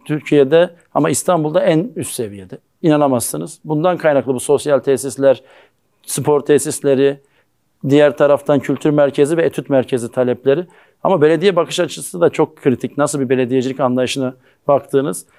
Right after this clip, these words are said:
Aynı zamanda gümrük de Ataşehir'de. Hani hal ve gümrük herhalde Anadolu yakasının yarın dönüşebilecek potansiyeli olan en büyük arazileri diyebilirim. Biz nasıl bu hali yeşil alana çevireceğiz,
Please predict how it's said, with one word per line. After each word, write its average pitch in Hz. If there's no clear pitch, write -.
Aynı 208
zamanda 175
gümrük 175
de 143
Ataşehir'de. 107
Hani 156
hal 180
ve 165
gümrük 170
herhalde 196
Anadolu 190
yakasının 185
yarın 175
dönüşebilecek 180
potansiyeli 180
olan 196
en 214
büyük 175
arazileri 151
diyebilirim. 143
Biz 196
nasıl 190
bu 160
hali 170
yeşil 156
alana 151
çevireceğiz, 135